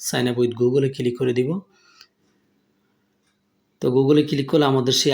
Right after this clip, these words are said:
আগের মতো সেই Gmail-গুলো শো করবে, এখান থেকে আমাদের Gmail-টা এখানে দিয়ে দিব। Then এখান থেকে কিন্তু আমাদের সেই অ্যাকাউন্টটি আবার log in হয়ে যাবে এবং মূল ড্যাশবোর্ডে কিন্তু আমাদের নিয়ে যাবে। তো ফ্রেন্ডস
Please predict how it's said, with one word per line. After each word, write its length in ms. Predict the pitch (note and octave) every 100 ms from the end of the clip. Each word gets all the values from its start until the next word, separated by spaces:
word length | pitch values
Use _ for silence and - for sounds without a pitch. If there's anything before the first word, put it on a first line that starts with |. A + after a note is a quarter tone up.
| B2+
আগের 180 | B2+ B2+
মতো 140 | B2+ C#3+ C3+
সেই 120 | C3+ A#2+
Gmail-গুলো 420 | C3 C3 B2 C3+ C3+
শো 80 | C3 D3
করবে, 160 | C#3+ D3+
এখান 160 | C3+ A#2+
থেকে 120 | A#2+ A#2
আমাদের 200 | A#2 A#2 A2
Gmail-টা 380 | A#2 A#2+ A#2 C3+ D#3 C3
এখানে 240 | B2 A#2+ G#2+
দিয়ে 140 | A#2+ A#2
দিব। 100 | A#2+ D#3+ - _ _ - _ _ _ _ _ -
Then 260 | C3+ B2 A#2+ A#2+
এখান 160 | C3 B2+
থেকে 140 | B2 B2+
কিন্তু 160 | C3 B2+
আমাদের 220 | A#2+ A#2+ -
সেই 120 | B2+
অ্যাকাউন্টটি 440 | A#2+ A#2+ B2+ A#2+ C#3+ B2+
আবার 160 | A#2+ A#2
log 120 | A#2+ A#2+
in 60 | C3 B2
হয়ে 140 | A#2+
যাবে 160 | A2+ C3+ D#3
এবং 120 | C3 B2+
মূল 120 | C3 B2
ড্যাশবোর্ডে 380 | B2+ B2 C#3 D3+ C3+
কিন্তু 160 | C3+ B2+
আমাদের 200 | A#2+ A#2+ A#2+
নিয়ে 160 | A#2+ A2+
যাবে। 180 | A2 D#3+ - _ _ _ _ _ _ -
তো 40 | D#3+ D#3
ফ্রেন্ডস 200 | E3+